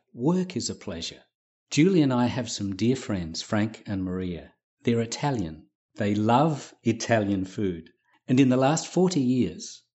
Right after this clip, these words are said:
they've owned a dozen different cafes and restaurants.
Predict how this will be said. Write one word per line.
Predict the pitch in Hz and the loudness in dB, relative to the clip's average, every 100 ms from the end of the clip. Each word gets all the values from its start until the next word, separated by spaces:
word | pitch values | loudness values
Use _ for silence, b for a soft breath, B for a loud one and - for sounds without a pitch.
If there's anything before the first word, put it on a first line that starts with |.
| _ - | _ -2
they've | 117 120 | 0 4
owned | 127 123 | 4 2
a | |
dozen | 110 107 135 147 151 | 0 2 2 4 2
different | 120 120 - 110 | 2 0 -2 -6
cafes | - 127 117 107 98 95 | -4 -4 -4 -4 -4 -4
and | 92 | -6
restaurants. | 95 90 - 80 - - - | -6 -8 -12 -14 -12 -14 -14